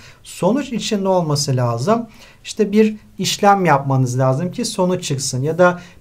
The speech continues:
bir şey deneyeceksin. İşte A ile B'yi birbirine karıştıracaksınız. Bir işlem, yani illa matematik işlemi şart değil. Bir işlem olması lazım. Bunun bir sonucu olur arkadaşlar. Bir araştırma yaparsınız. Bunun sonucu olur. Ama bir olayın sonucu değil, sonu olur.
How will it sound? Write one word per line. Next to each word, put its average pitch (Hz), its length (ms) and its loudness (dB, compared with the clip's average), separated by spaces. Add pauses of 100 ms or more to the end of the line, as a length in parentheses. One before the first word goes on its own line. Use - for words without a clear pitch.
bir 160 40 -6
şey 190 320 2
deneyeceksin. 135 560 0
İşte 139 380 -6
A 156 200 0
ile 151 240 0
B'yi 151 260 0
birbirine 147 420 0
karıştıracaksınız. 135 1000 -2
Bir 156 80 -8
işlem, 160 560 -2
yani 139 240 0
illa 151 220 0
matematik 143 500 -2
işlemi 135 300 -4
şart 127 300 -4
değil. 175 140 -6
Bir 156 60 -8
işlem 147 440 0
olması 120 460 -4
lazım. 120 420 -4 (380)
Bunun 208 280 0
bir 180 60 0
sonucu 127 500 0
olur 117 160 -4
arkadaşlar. 120 600 -6
Bir 156 160 -2
araştırma 156 460 -2
yaparsınız. 139 560 0
Bunun 151 180 0
sonucu 123 440 -2
olur. 196 220 0 (400)
Ama 196 260 0
bir 226 120 2
olayın 185 360 2
sonucu 170 460 -2
değil, 220 140 0
sonu 165 500 2
olur. 180 500 0